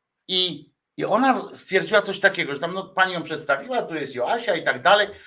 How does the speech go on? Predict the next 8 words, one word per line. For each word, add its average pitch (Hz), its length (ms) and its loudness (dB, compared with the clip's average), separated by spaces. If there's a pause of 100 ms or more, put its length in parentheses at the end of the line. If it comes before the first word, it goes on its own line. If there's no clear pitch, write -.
(120)
a 160 120 6
ona 247 200 4
stała 214 320 6
przed 202 220 -2
tą 175 140 -2
klasą, 156 540 4
całą 285 400 2
klasą 117 560 0